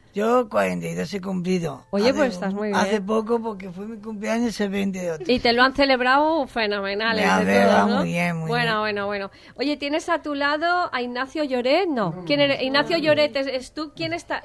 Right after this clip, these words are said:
Speaker 2: qui-, quién eres tú? ¿Luis Gómez?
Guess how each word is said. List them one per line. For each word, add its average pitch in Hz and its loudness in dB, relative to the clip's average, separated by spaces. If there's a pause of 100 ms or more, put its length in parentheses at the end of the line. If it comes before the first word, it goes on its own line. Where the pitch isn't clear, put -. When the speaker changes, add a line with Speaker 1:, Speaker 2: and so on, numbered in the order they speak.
Speaker 2:
qui-, - -8
quién 294 -2
eres 240 -4
tú? 170 -10 (1400)
¿Luis 247 -2
Gómez? 277 2